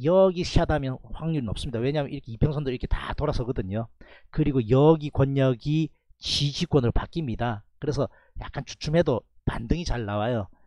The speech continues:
그렇기 때문에, 아, 일 번이나 이 번의 포인트에서 다음부터는 매수하셔라. 그렇게 말씀드리고, 그러면 이후는 어떻게 하면 좋겠느냐 말씀드려야죠.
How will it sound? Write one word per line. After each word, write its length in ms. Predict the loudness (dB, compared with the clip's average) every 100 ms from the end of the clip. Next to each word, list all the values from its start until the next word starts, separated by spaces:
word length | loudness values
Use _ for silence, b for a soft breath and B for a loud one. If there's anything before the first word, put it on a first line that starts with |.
| -12
그렇기 180 | -6 -4
때문에, 480 | -4 -4 -2 -4 -6 _ _ -20 -16
아, 320 | -14 -12 -14 _ -8
일 200 | -6 -4
번이나 360 | -4 -4 -6
이 340 | -8 -10 -8 0
번의 280 | 2 2 0
포인트에서 720 | 0 0 2 2 4 2 2 b 0
다음부터는 440 | 4 6 6 4
매수하셔라. 580 | 0 -2 -2 -4 -8 -12 -18
그렇게 380 | -10 0 0 -2 -8 -6
말씀드리고, 480 | -6 -2 -2 0
그러면 260 | 0 0 -2 b b b
이후는 560 | -8 4 8 8 8 2
어떻게 300 | 0 0 2
하면 160 | 2 0
좋겠느냐 680 | 0 -2 0 0 0 -2 -4
말씀드려야죠. 720 | -4 -4 -2 0 0 -2 -6